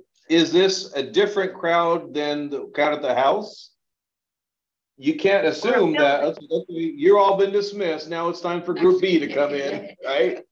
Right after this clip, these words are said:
Speaker 1: Now,
Speaker 2: I
Speaker 1: we don't
Speaker 2: really
Speaker 1: know if
Speaker 2: wonder
Speaker 1: they're all the
Speaker 2: a
Speaker 1: same.
Speaker 2: a crowd builds,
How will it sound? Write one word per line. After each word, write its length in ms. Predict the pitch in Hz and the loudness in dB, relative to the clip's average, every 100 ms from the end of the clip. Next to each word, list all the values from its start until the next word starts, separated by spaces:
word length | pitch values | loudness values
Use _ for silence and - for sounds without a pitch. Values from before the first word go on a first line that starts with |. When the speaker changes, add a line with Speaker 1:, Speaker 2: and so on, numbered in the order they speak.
| _ _ _ _ _ _ _ _ _ _ _ _ _ _ _ _ _ _ _ | _ _ _ _ _ _ _ _ _ _ _ _ _ _ _ _ _ _ _
Speaker 1:
Now, 220 | 143 139 127 | 0 2 2
Speaker 2:
I 120 | 135 | 0
Speaker 1:
we 140 | 151 175 | 2 4
don't 120 | 170 | 6
Speaker 2:
really 0 | |
Speaker 1:
know 120 | 170 165 | 4 4
if 40 | |
Speaker 2:
wonder 80 | 139 | 2
Speaker 1:
they're 80 | 127 | -2
all 320 | 139 226 220 | 2 4 4
the 60 | - | 2
Speaker 2:
a 20 | |
Speaker 1:
same. 420 | - - - - _ _ - - _ _ _ _ _ _ _ - | -8 -14 -20 -20 _ _ -20 -20 _ _ _ _ _ _ _ -8
Speaker 2:
a 60 | 240 - | -8 -6
crowd 360 | 285 285 269 196 | -4 -4 -4 -12
builds, 360 | 247 254 220 | -12 -10 -12